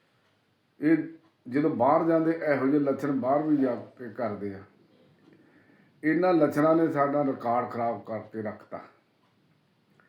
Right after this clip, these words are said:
ਇਹਨਾਂ ਲੱਛਣਾਂ ਨੇ, ਜਿਹੜੀ ਅੱਜ ਕੱਲ੍ਹ ਦੀ ਮੰਡੀਰ ਕਰਦੀ ਹੈ, ਇਹਨਾਂ ਲੱਛਣਾਂ ਨੇ ਸਾਡਾ ਰ-, ਰਿਕਾਰਡ ਹੀ ਖਰਾਬ ਕਰਕੇ ਰੱਖਤਾ ਪੰਜਾਬੀ ਦੇ। ਪੰਜਾਬੀ ਲੋਕ ਕੀ ਸੀ ਤੇ ਕੀ ਬਣਾ ਕੇ ਰੱਖਤਾ।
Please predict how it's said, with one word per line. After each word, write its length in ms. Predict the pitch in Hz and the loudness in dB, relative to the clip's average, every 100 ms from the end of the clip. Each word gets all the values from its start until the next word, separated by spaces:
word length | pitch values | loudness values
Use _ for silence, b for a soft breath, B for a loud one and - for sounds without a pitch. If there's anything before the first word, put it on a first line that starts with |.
| _ - | _ 0
ਇਹਨਾਂ 240 | 139 156 | 2 4
ਲੱਛਣਾਂ 420 | 147 - 131 139 | 4 0 -2 -2
ਨੇ, 180 | 147 151 - b b b | -2 -4 -10 b b b
ਜਿਹੜੀ 300 | 110 139 156 | -4 0 4
ਅੱਜ 140 | 139 135 | 2 2
ਕੱਲ੍ਹ 180 | 143 139 | 0 2
ਦੀ 100 | 139 | 2
ਮੰਡੀਰ 400 | 117 135 170 - | 4 2 2 0
ਕਰਦੀ 420 | 123 104 101 107 | -6 -6 -8 -10
ਹੈ, 60 | 104 b b b b _ | -12 b b b b _
ਇਹਨਾਂ 240 | 151 165 170 | -2 2 2
ਲੱਛਣਾਂ 400 | 143 113 139 143 | 2 0 -2 0
ਨੇ 120 | 143 | -2
ਸਾਡਾ 280 | 131 123 131 | -2 -2 -4
ਰ-, 320 | 123 - 117 | -4 -8 -8
ਰਿਕਾਰਡ 380 | 107 143 151 160 | -4 0 0 0
ਹੀ 60 | |
ਖਰਾਬ 320 | 147 135 120 107 | 0 0 -2 -4
ਕਰਕੇ 300 | 113 110 120 | -8 -6 -8
ਰੱਖਤਾ 300 | 104 104 110 | -8 -8 -8
ਪੰਜਾਬੀ 500 | 104 117 107 117 120 | -6 -6 -6 -6 -6
ਦੇ। 60 | |
ਪੰਜਾਬੀ 600 | 113 120 120 117 120 135 | -6 -6 -2 -2 0 0
ਲੋਕ 300 | 135 135 - | 2 0 -4
ਕੀ 200 | 131 143 | -2 -2
ਸੀ 180 | 131 135 | -2 -4
ਤੇ 120 | 143 | -6
ਕੀ 220 | - 143 | -4 -4
ਬਣਾ 240 | 151 135 127 | -2 0 -2
ਕੇ 180 | 127 120 | -2 -4
ਰੱਖਤਾ। 400 | 101 - 87 | -6 -12 -20